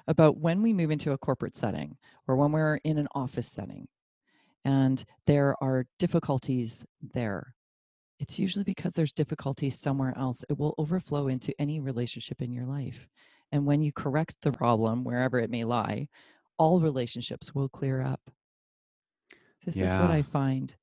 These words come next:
Speaker 1: because it's a viewpoint.
Speaker 2: It's a really interesting way to think about it. You know, when I think about the fact that you,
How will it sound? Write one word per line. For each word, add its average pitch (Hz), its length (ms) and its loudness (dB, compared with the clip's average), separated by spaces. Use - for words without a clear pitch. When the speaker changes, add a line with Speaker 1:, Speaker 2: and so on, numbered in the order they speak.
Speaker 1:
because 190 280 2
it's 208 140 0
a 185 40 2
viewpoint. 139 760 -2
Speaker 2:
It's - 120 -16
a 120 40 -6
really 104 340 2
interesting 92 480 -2
way 80 100 2
to 78 80 0
think 87 220 -2
about 76 240 0
it. 67 120 -4
You - 160 -8
know, 95 120 -4
when 85 160 0
I 85 60 0
think 127 340 0
about 76 360 0
the 95 140 -10
fact 85 300 0
that - 120 0
you, 87 240 0